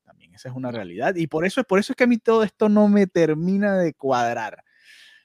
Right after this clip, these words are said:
Speaker 1: Me parece extraño. Fabricio Romano dice que el P S G ya empezó los acercamientos. El
Speaker 2: Ay,
Speaker 1: acercamiento
Speaker 2: no.
Speaker 1: que empezó probablemente es Neymar. Mira, eh, compadre, ¿qué va, qué va a hacer mañana en la noche si quiere venirse
Speaker 2: Ah,
Speaker 1: para
Speaker 2: que se
Speaker 1: París?
Speaker 2: vieron, que se vieron ayer en Ibiza,
Speaker 1: Sí,
Speaker 2: antes
Speaker 1: se
Speaker 2: de
Speaker 1: vieron hace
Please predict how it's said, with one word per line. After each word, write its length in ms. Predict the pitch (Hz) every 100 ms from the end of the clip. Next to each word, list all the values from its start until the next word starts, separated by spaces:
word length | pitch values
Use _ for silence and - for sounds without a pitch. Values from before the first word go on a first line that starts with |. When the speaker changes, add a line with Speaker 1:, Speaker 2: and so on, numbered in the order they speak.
| _ -
Speaker 1:
Me 260 | 165 175
parece 460 | 160 170 190 196 190
extraño. 520 | 175 - 139 123 107
Fabricio 340 | 117 135 156 139
Romano 380 | 156 151 160 160
dice 220 | 156 160
que 80 | 135
el 80 |
P 100 | 131
S 160 | 147 147
G 80 | 147
ya 80 | 143
empezó 380 | 135 131 139
los 100 | 135
acercamientos. 760 | 131 123 113 127 190 226 220 151
El 120 | 104
Speaker 2:
Ay, 60 | -
Speaker 1:
acercamiento 580 | 113 117 131 143 202
Speaker 2:
no. 40 | 190
Speaker 1:
que 120 | 170
empezó 440 | 156 135 123 165 -
probablemente 600 | 160 151 165 165 180 196
es 140 | 175
Neymar. 460 | 180 202 139 113 104
Mira, 500 | 110 151 147 135 127
eh, 80 | 123
compadre, 640 | 147 139 208 220 185 151 - -
¿qué 220 | 151 190
va, 120 | 180
qué 120 | 170
va 80 | 175
a 20 |
hacer 180 | 180 180
mañana 360 | 170 170 165 165
en 60 |
la 80 | 143
noche 260 | 139 131 113
si 120 | 101
quiere 220 | 131 151
venirse 340 | 139 139 135
Speaker 2:
Ah, 60 | 160
Speaker 1:
para 140 | -
Speaker 2:
que 60 | 226
se 20 |
Speaker 1:
París? 220 | 233 240 240
Speaker 2:
vieron, 300 | 240 269 262
que 100 | 247
se 120 | 240
vieron 240 | 233 269 285
ayer 300 | 220 226 262
en 80 |
Ibiza, 560 | 247 220 277 - 208 214
Speaker 1:
Sí, 40 | -
Speaker 2:
antes 200 | 151 143
Speaker 1:
se 60 |
Speaker 2:
de 40 | 120
Speaker 1:
vieron 220 | 123 139
hace 100 | 147